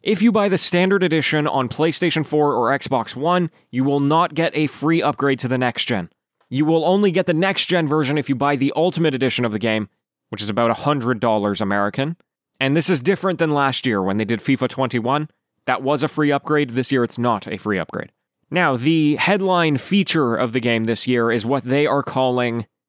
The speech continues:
hypermotion technology, which is essentially machine learning to create player animations. So when you're running towards the ball, they use these algorithms to literally write new animations in real time,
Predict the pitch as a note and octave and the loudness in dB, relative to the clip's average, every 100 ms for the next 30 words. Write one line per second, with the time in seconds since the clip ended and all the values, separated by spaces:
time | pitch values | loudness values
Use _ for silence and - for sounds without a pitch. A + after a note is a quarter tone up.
0 | _ - E3+ G3 F3+ F#3 E3+ D3 E3 - | _ -6 -2 0 2 2 2 2 2 0
1 | E3 D#3 - - C#3+ B2+ B2+ B2 D#3 C#3+ | 0 0 -2 -4 -4 0 0 2 0 0
2 | F3+ F#3+ _ _ _ _ C#3+ D#3+ F#3 D#3 | -2 -4 _ _ _ _ 0 2 2 2
3 | D#3 - A#3 A3+ G#3+ G3+ E3+ D#3+ - G3 | 0 2 0 2 0 2 0 0 0 2
4 | G3+ F3 D#3+ F3+ E3+ C#3+ B2+ - C#3 - | 2 2 2 2 0 0 -2 -2 -4 -2
5 | D3+ D3 D3+ - - - D#3+ E3+ E3+ D#3 | 0 2 0 -4 -10 -4 0 2 2 0
6 | D3+ D3+ B2+ C#3 - A#2+ F2+ - - _ | 0 0 0 0 0 -2 -4 -8 -14 _
7 | _ _ - C#3+ D3 C#3+ B2+ F#3+ F3+ D#3+ | _ _ -2 0 2 2 2 0 0 0
8 | E3 E3 C3 A#2+ G#2+ C#3+ C3+ B2 - _ | 0 0 0 -4 0 2 2 0 -4 _
9 | _ _ - A2+ C#3+ C3+ D#3 B2 D3 C3+ | _ _ -6 0 0 2 2 2 0 2
10 | B2+ D#3 C#3 D3+ C3+ C3+ B2 C#3 C#3 D3+ | 2 2 4 2 2 0 0 0 2 2
11 | D#3 D3+ C3+ B2 D#3+ D3+ D3+ E3 F3+ E3+ | 2 2 0 2 0 0 2 4 4 2
12 | E3 E3 D3 C#3+ D3+ - C#3 B2 C#3 B2+ | 2 2 2 2 2 0 0 0 0 0
13 | A#2 C#3 C3+ B2 C3+ C3 G#2+ | 2 2 2 0 0 0 0